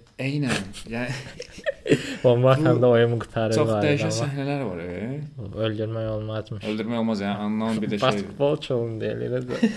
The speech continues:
Speaker 2: <laughs> Şey var, e, uşağa bomba atma, şey, fəslə nə idi? Speedrun-ı var.
Speaker 1: Oyda.
Speaker 2: <laughs>
Speaker 1: Oha. Bu
Speaker 2: Bir də
Speaker 1: Modern
Speaker 2: tez-tez
Speaker 1: Warfare
Speaker 2: eləyir, atır, oyun qurtarır.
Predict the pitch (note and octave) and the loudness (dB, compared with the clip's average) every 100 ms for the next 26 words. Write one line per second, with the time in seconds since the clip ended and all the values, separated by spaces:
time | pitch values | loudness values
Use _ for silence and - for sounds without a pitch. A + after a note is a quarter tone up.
0 | G4 - - - D3+ D3+ C#3 A2+ B2 C3+ | -4 -4 -6 -2 2 4 6 6 6 4
1 | - - - - - B2+ B2+ C3 B2 A#2+ | -2 -14 -10 -6 2 4 4 4 4 4
2 | A#2+ A#2 A#2 - B2 D3 C#3+ C3 - - | 2 2 2 -2 2 4 4 2 -4 -18
3 | - B2 A2+ G2 - - A#2 - A#2 A2+ | -4 0 2 2 -2 -2 -2 -2 -4 -2
4 | A#2+ B2 A#2 G2+ G2+ - B2+ A#2+ A#2 A#2 | 0 -2 -2 -8 -8 -2 0 2 2 2
5 | A#2 G#2 - - - - - - _ - | 0 -2 -4 -20 -20 -20 -20 -20 _ -6
6 | G#2 G2 F2 - E3 - - - - - | -2 -2 0 0 0 -2 -8 -18 -20 -10
7 | G2+ F#2+ G2 F#2+ F2+ D#2 - - - - | -6 -2 0 0 -4 -8 -10 -12 -12 -14
8 | - - - - A2 B2+ B2 D#3 D3 D3 | -14 -18 -12 -8 -2 2 4 8 8 8
9 | D3 C3+ B2 B2+ B2 A#2+ B2+ B2 A#2 A#2 | 6 8 8 8 8 4 2 2 2 0
10 | A#2+ - B2 B2 | -6 -10 -14 -14